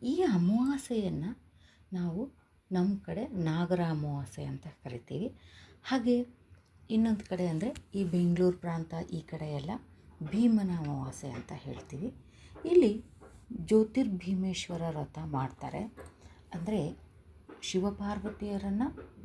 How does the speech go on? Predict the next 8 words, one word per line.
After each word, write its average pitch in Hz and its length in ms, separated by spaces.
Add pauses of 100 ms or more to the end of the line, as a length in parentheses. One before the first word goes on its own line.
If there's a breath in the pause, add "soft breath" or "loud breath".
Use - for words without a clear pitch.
(380)
ಜ್ಯೋತಿಯ 220 500
ರೂಪದಲ್ಲಿ 180 680 (640)
ಪೂಜೆ 165 220
ಮಾಡ್ತಕ್ಕಂಥದ್ದು 143 960 (400)
ಈ 196 120
ಒಂದು 180 380
ಜ್ಯೋತಿರ್ಭೀಮೇಶ್ವರ 135 1000
ವ್ರತ. 127 240